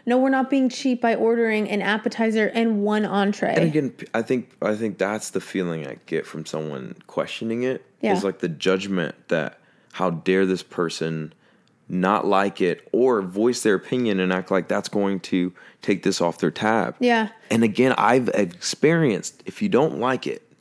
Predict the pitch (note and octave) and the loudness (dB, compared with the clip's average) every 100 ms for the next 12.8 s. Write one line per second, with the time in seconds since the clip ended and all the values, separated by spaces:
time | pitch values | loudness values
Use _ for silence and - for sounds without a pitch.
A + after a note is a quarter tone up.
0 | - - C#3+ C#3 - - - - - A#3 | -6 0 2 2 -2 -6 -8 -6 0 2
1 | A3 - _ - C#3 D3+ A#2+ D2 E2 G#2+ | 0 -4 _ -2 2 4 4 2 0 0
2 | - C3 C3+ D#2+ B2 - A2 - - - | 2 2 2 2 0 0 0 -2 -6 -20
3 | _ - A#2 A2+ A2 - - G#3 G#3 A2 | _ -4 -2 0 -2 -4 2 4 4 2
4 | F2 - G#1+ A#3+ A#3 - - _ _ _ | -4 -6 -2 0 -2 -6 -20 _ _ _
5 | _ _ _ _ _ _ _ - C3+ C#3 | _ _ _ _ _ _ _ 2 2 2
6 | C3+ C#3 C3+ C3 - B3 C#4 E4+ B3 G#3 | 2 2 2 4 4 6 4 4 4 2
7 | G#3+ A3+ A#3 A#3 B3 B3+ C4 D4+ C4+ A3 | 2 0 2 4 4 4 4 4 4 2
8 | A#3+ A3+ A3+ A#3 C#4 B3+ B3+ B3 B3 B3 | 2 2 2 2 2 4 4 4 4 4
9 | - G#3 G3+ - F3+ D#3 - B2+ A2+ G2+ | 2 0 2 4 4 4 4 4 4 2
10 | F2 F#2+ F#2 F2+ - A#2+ C3 A#2+ F#2 F#2 | 0 0 0 0 -2 -2 0 0 2 0
11 | - C#3+ D3 C#3+ A3+ G#3 A3 B3 B3+ B3 | 0 2 2 0 0 2 2 4 4 4
12 | B3 B3 B3 B3 - - - | 4 2 2 0 0 -2 -4